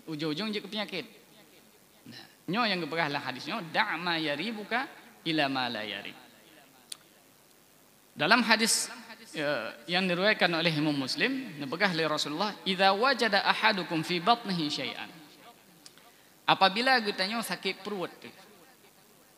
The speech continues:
Fa ushkila alaihi, tanya kan kali tatu semayang, tiba-tiba nyo kamangin perut tu. Kemudian ragu dia, nah itu be angin pohana.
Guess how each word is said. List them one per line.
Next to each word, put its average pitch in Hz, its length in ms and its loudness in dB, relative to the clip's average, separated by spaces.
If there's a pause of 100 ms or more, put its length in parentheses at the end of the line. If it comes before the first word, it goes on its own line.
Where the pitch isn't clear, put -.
(440)
Fa - 160 0
ushkila 247 640 2
alaihi, 151 400 -2
tanya 214 200 -2
kan 180 200 0 (120)
kali 175 280 -4
tatu 170 280 -6
semayang, 151 520 0
tiba-tiba 185 600 -2
nyo 202 140 -4 (220)
kamangin 165 600 0
perut 127 280 -10
tu. 113 120 -14 (800)
Kemudian 262 360 -2
ragu 247 400 -4
dia, 190 240 -8
nah 285 160 -4
itu 262 240 -8
be 247 160 -6
angin 247 360 -2
pohana. 151 440 -4